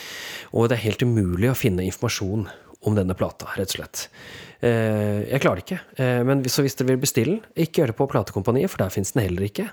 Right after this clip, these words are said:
Den ble sluppet altså niende april i, eh, på strømming, men har blitt sluppet før jul fysisk. Så jeg tror det eneste dere får gjøre er å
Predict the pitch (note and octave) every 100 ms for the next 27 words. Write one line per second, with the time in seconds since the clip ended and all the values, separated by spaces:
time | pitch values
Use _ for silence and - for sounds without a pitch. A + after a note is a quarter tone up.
0 | _ A#2+ C3+ - - - D#3 - B2+ F#2
1 | B2+ - G2+ C#3 C#3 - - - - -
2 | - G2+ G#2 G#2 G#2+ G#2+ G#2 G#2+ - A#2
3 | C#3+ A2+ C3 A3 - A2 B2 B2+ C#3 -
4 | C#3+ - - - - G2 G2+ A#2 G2 F#2
5 | A2+ A2+ - - F2 D#2+ - - - -
6 | - - - - - - - C#3+ A#2+ -
7 | F#2+ G#2+ G2 F#2 E3+ F#2+ E2+